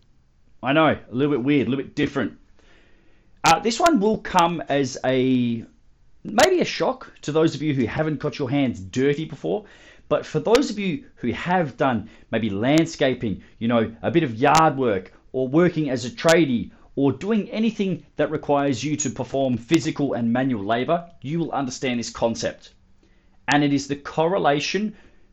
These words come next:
between training and manual labour. All right. There is a quote from a strength and conditioning coach over in America, uh, that I heard many years ago. Uh, this guy used to play in the N F L. His name is John Welbourn.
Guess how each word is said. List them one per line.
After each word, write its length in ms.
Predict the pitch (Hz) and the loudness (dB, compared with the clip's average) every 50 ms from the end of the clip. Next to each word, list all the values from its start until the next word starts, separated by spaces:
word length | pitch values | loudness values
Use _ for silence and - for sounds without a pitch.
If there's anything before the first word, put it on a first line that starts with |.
| _ _ | _ _
between 680 | - 127 - - - 143 143 139 135 135 131 117 - - - _ - | -6 -6 -6 0 2 2 4 4 2 0 -2 -4 -6 -12 -20 _ -14
training 540 | - - 165 170 185 196 208 214 196 - - _ _ _ _ _ | -6 -2 -2 0 0 -2 -2 -4 -6 -8 -12 _ _ _ _ _
and 200 | 123 127 135 131 | -2 0 0 2
manual 300 | 131 131 135 135 127 117 | 2 2 2 2 2 2
labour. 400 | 117 117 131 117 98 90 85 - - _ _ _ _ _ _ _ _ _ _ - - | 4 4 4 2 0 -2 -6 -8 -14 _ _ _ _ _ _ _ _ _ _ -20 -12
All 80 | - 101 | -6 -4
right. 160 | 120 156 - - - - - _ _ _ _ _ | -4 -4 -4 -8 -18 -20 -20 _ _ _ _ _
There 160 | - 127 127 | -2 0 0
is 120 | 123 127 131 | 0 0 -2
a 60 | 131 | -6
quote 400 | 127 - - - 180 180 185 175 | -8 -8 0 2 4 4 4 2
from 280 | - - - 147 139 127 | -4 -4 -2 0 0 0
a 60 | 117 | -2
strength 340 | - - - 175 185 180 - | -4 -4 -4 -4 -4 -4 -6
and 100 | 185 - | -8 -6
conditioning 360 | - 160 160 - 156 147 135 | -6 -6 -6 -6 -6 -8 -4
coach 300 | - 143 135 131 131 - | -2 0 0 0 -2 -4
over 240 | 135 135 135 127 127 | -4 -4 -2 -2 -2
in 80 | 120 | 0
America, 540 | 117 110 117 120 123 120 123 139 127 123 - - - - _ _ _ _ | 0 0 0 0 0 0 0 0 0 -2 -2 -8 -20 -20 _ _ _ _
uh, 200 | - 113 113 117 | -2 0 0 0
that 160 | 110 - 127 | 2 2 2
I 80 | 123 117 | 4 4
heard 260 | 113 131 123 120 110 | 2 2 0 0 0
many 220 | 113 131 151 160 165 | 0 0 0 0 0
years 360 | 147 131 135 139 139 131 - | -2 0 2 2 2 2 0
ago. 300 | 120 131 127 127 127 123 - - - _ _ - - | 0 0 2 2 2 0 -4 -8 -16 _ _ -12 -6
Uh, 140 | 95 98 95 | -4 -4 -2
this 160 | 113 143 139 | -2 -4 -2
guy 160 | - 143 131 131 | 0 2 2 2
used 160 | 127 127 - | 0 -2 -4
to 80 | 135 | -6
play 220 | 123 - 135 139 143 | -4 -2 0 0 2
in 60 | 135 | 0
the 120 | 123 113 | 0 -2
N 140 | 110 120 123 | -4 -4 -4
F 140 | 117 110 - | -4 -2 0
L. 180 | 139 147 175 180 | 0 0 0 0
His 260 | 170 - 131 120 117 | -2 -2 -4 -2 -2
name 180 | 131 127 123 | -2 0 0
is 140 | 120 104 90 | -2 -2 -4
John 480 | - - 147 135 127 127 123 107 - - - | -4 -2 0 0 2 0 0 -2 -4 -6 -6
Welbourn. 580 | 98 120 131 135 123 151 160 170 190 208 214 | -2 -2 0 0 0 0 0 0 0 -2 -4